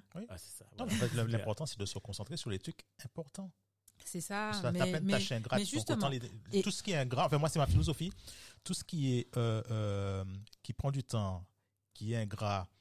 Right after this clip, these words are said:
Speaker 1: et cetera, il faut l'automatiser.
Speaker 3: Oui, mais le problème, Dominique, c'est qu'il y a plein de gens qui ne savent même pas que ce qu'ils font comme ils
Speaker 1: Oui,
Speaker 3: le font,
Speaker 1: que
Speaker 3: c'est
Speaker 1: c'est
Speaker 3: ingrat.
Speaker 1: ingrat.
Speaker 2: Ah, ouais.
Speaker 3: Donc, ils
Speaker 1: Exactement.
Speaker 3: continuent à,
Speaker 2: Automatiser,
Speaker 3: ils
Speaker 2: ouais.
Speaker 3: continuent à le faire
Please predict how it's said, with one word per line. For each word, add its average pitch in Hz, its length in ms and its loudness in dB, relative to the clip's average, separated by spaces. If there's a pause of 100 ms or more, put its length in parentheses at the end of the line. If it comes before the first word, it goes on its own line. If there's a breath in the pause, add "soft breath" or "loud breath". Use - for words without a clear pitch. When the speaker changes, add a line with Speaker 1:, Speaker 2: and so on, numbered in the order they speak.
(140)
Speaker 1:
et 104 100 -6
cetera, 120 460 -4 (400 soft breath)
il 107 60 -10
faut - 100 -2
l'automatiser. 127 600 -4
Speaker 3:
Oui, 214 340 0
mais 180 140 2
le 165 100 0
problème, 180 560 -4
Dominique, 165 480 -2
c'est 170 120 -6
qu'il 160 140 -6
y 156 80 -2
a 151 60 -4
plein 208 280 -4
de 190 80 -2
gens 185 200 -4
qui 202 120 -4
ne 175 100 0
savent 165 260 -2
même 208 280 0
pas 220 180 -6
que 190 120 -6
ce - 100 -6
qu'ils 196 280 -4
font 208 360 -4
comme 196 240 -2
ils 175 160 -2
Speaker 1:
Oui, 180 80 2
Speaker 3:
le 233 60 -2
font, 226 200 -6
Speaker 1:
que 104 120 -2
Speaker 3:
c'est 175 80 0
Speaker 1:
c'est 160 80 2
Speaker 3:
ingrat. - 380 4
Speaker 1:
ingrat. - 60 -6
Speaker 2:
Ah, 117 80 0
ouais. 113 400 -2
Speaker 3:
Donc, 196 180 0
ils 208 40 0
Speaker 1:
Exactement. 196 140 0
Speaker 3:
continuent 202 280 2
à, 214 60 0
Speaker 2:
Automatiser, 202 320 -2
Speaker 3:
ils - 40 0
Speaker 2:
ouais. - 40 -4
Speaker 3:
continuent 196 460 2
à 196 80 0
le 170 100 0
faire 220 280 -4